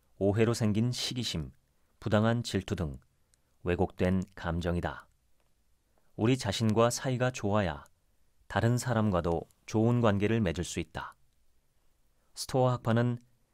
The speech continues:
감정을 억누르는 것이 아니라 과잉 반응 없이 침착하게 감정을 조사해 나가라고 강조한다. 스토아주의의 목표 중 하나는 우리의 생각이 인식을 왜곡하여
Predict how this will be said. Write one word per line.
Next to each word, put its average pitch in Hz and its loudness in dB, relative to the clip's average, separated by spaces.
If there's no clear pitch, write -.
감정을 107 2
억누르는 113 2
것이 113 0
아니라 87 -2
과잉 107 2
반응 92 0
없이 82 -4
침착하게 123 0
감정을 98 0
조사해 110 0
나가라고 82 0
강조한다. 80 -4
스토아주의의 131 2
목표 101 -2
중 110 0
하나는 90 -2
우리의 117 4
생각이 117 0
인식을 104 0
왜곡하여 82 -2